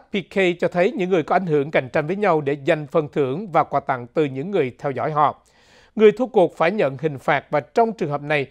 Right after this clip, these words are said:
là uống rượu đế Ba Chu. Có người cho biết không biết anh ấy đã uống bao nhiêu trước, nhưng trong phần sau của video, họ thấy anh uống hết ba chai trước khi bắt đầu đến chai thứ tư. Đến khi hoàn thành vụ thử thách thì anh Ba Gang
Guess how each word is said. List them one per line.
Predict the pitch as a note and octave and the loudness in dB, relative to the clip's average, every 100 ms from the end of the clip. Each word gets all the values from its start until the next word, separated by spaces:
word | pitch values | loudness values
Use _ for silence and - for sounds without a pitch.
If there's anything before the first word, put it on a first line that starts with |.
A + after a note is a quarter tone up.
| _ - - | _ -20 0
là | F3 | 2
uống | D3 F#3+ B3 | 2 0 -2
rượu | D#3+ C3+ | -2 0
đế | C#3+ E3 | 2 4
Ba | E3 | 2
Chu. | D3 - E3 - _ _ _ _ _ | 2 -2 -4 -4 _ _ _ _ _
Có | E3 G3+ | 4 4
người | C4 | 4
cho | D#3+ E3+ | 0 0
biết | B3+ - _ _ - | -2 -4 _ _ -4
không | A#3 | -2
biết | B3+ | 0
anh | G#3 F#3+ | -2 -2
ấy | F3 B3+ | 0 2
đã | F3+ | 2
uống | C#3 F3+ A#3+ G#3+ | 2 0 -2 2
bao | G3+ | 2
nhiêu | F#3+ F#3 | 2 -4
trước, | - D4 - _ _ - | -4 -4 -6 _ _ -4
nhưng | G#3+ G#3 | -2 -2
trong | - A3+ | 2 2
phần | G#3+ F3+ D3 | 2 -2 -2
sau | - G#3+ | 0 2
của | G3+ D3 | 2 -2
video, | C#3 D3 E3 F3 - _ _ | -2 0 4 4 2 _ _
họ | - F3 | 0 4
thấy | A3 | 4
anh | C#4+ G3 F#3 - | 2 0 -2 -4
uống | A3+ G3+ B3+ C#4 | 2 2 0 -4
hết | A3 - | -4 -4
ba | E3+ G#3+ A#3 | 0 2 2
chai | - A3 G3+ | 2 2 2
trước | E3+ C4 C4+ | -4 -8 -6
khi | F#3+ | -2
bắt | E3+ A#3+ | -2 0
đầu | E3 C3+ | 0 0
đến | C3 D3+ G3 | 0 -4 -2
chai | D3 | -4
thứ | D3+ | -4
tư. | D3 D#3 - _ _ _ _ _ _ _ - | 0 0 0 _ _ _ _ _ _ _ 0
Đến | A3 | 0
khi | A3+ A#3 G#3 | 2 0 2
hoàn | F3 E3 | 2 0
thành | E3 D3 | -2 -2
vụ | C#3+ C3 | -2 -2
thử | C#3 | 0
thách | B3 D4 | 0 0
thì | - C#3+ | -4 -8
anh | - E3+ D#3+ | -2 -4 -2
Ba | D#3 | -4
Gang | C3 C#3 | 0 0